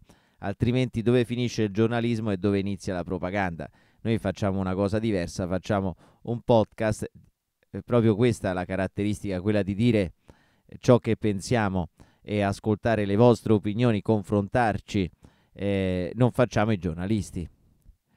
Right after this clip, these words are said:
La vera domanda è questa: perché Grillo non dovrebbe difendere la sua visione del movimento, utilizzando tutti i mezzi che ha a disposizione, tanto che sappiamo, eh, si rifaranno le votazioni perché,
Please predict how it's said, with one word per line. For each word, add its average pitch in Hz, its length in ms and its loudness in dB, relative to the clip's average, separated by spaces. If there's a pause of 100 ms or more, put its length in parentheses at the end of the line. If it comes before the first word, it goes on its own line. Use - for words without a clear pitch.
(600)
La 117 80 2
vera 139 200 6
domanda 131 340 4
è 120 80 2
questa: 120 360 0
perché 135 440 0
Grillo 101 800 0
non 113 220 0
dovrebbe 113 520 4
difendere 113 680 0
la 95 140 -2
sua 110 220 0
visione 101 400 2
del 95 160 0
movimento, 98 720 -2 (380)
utilizzando 123 840 2
tutti 156 400 0
i 117 60 0
mezzi 110 420 -4
che 107 160 -2
ha 104 60 2
a 104 40 2
disposizione, 98 840 -2
tanto 95 320 -4
che 87 100 -6
sappiamo, 95 560 -2 (400)
eh, 98 440 -6 (220)
si 139 220 -2
rifaranno 139 540 6
le 143 80 6
votazioni 127 840 4
perché, 107 460 0